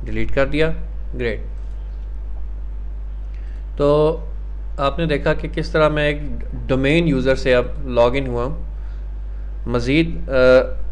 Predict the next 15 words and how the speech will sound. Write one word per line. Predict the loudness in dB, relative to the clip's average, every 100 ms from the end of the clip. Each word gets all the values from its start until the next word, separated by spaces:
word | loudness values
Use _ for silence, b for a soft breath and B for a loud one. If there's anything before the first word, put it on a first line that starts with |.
| -4
हम | -4 -4
किसी | -2 2 6
और | 6 6
user | 2 0
से, | 0
like, | 2 2 0 -6 -4 0
आ-, | 2 0 0
आतिफ | 0 2 2
से | 2 0 0 2
login | 0 0 0 -2
करके | -2 -2
देखते | -2 -4 -4 -6
हैं | -6 -6 -4
कि | -2
वो | 2 4 4 0